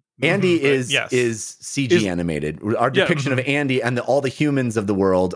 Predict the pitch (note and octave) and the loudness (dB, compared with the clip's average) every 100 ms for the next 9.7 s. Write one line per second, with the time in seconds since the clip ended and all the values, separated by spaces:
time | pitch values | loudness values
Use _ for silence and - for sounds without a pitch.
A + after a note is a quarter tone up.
0 | - G#2 - A#2 G2+ F#2 F2+ F2 D#3 D#3+ | 0 0 2 -2 0 0 2 0 2 2
1 | D#3+ D#3 F3 F#3+ D#3 D3 C3+ G#3+ G3 B3+ | 2 2 0 -2 0 0 0 -2 2 2
2 | C4 C#4 G#3+ D#3+ G#3+ D4+ - C4 A3+ E3+ | 2 -2 -4 0 2 2 -2 -4 -4 -4
3 | F3 - F#3 D#3 C#3+ B2+ D#3+ F3 G#2+ F#2 | -4 -2 -2 -4 -6 -6 -4 -8 -10 -14
4 | F2+ B2 - F3+ A3 G#3 B3+ A3 A#3 G#3 | -10 -10 -2 2 2 2 0 2 -2 2
5 | G3 G3 F3+ D#3+ D#3+ A3+ A#2 A#2 G#2+ G#2 | 4 4 0 -2 2 2 2 -8 -14 -10
6 | C#3 - D3 C#3+ C3 B2 A2+ G2+ - B2 | -10 -8 -12 -10 -12 -10 -12 -12 -6 -4
7 | G#2+ D#3+ - G#3+ G#3 - C4 G#3+ A3 F#3 | -2 -4 -2 2 2 2 2 4 4 6
8 | G3 F#3 F3 F3 F#3+ D#3 B2+ A#2+ - - | 2 4 0 0 -4 -8 -12 -12 -14 -14
9 | - G3 - A#3+ B3+ A3 - | 0 2 2 0 -2 -8 -8